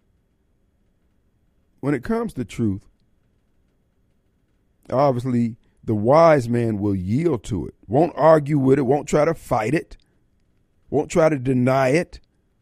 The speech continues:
as if some kind of political advantage could be better than the truth. And I thought about my people.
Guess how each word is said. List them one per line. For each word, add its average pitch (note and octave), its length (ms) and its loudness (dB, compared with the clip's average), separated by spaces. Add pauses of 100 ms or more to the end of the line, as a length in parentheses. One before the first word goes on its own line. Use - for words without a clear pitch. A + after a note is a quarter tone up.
(2250)
as B2+ 260 0
if D3 140 2
some D3 180 -2
kind C3+ 240 0
of A#2 80 -4
political C3+ 420 0
advantage A#2 520 -4
could G2+ 200 -4 (280)
be A#2+ 140 4
better B2 340 2
than G#2+ 220 -2
the F#2 80 -4
truth. C3+ 460 -2 (1500)
And A2 140 -4
I A2+ 80 -2
thought A#2 200 -2
about A2+ 280 -4
my A2 140 -4
people. G#2+ 440 -8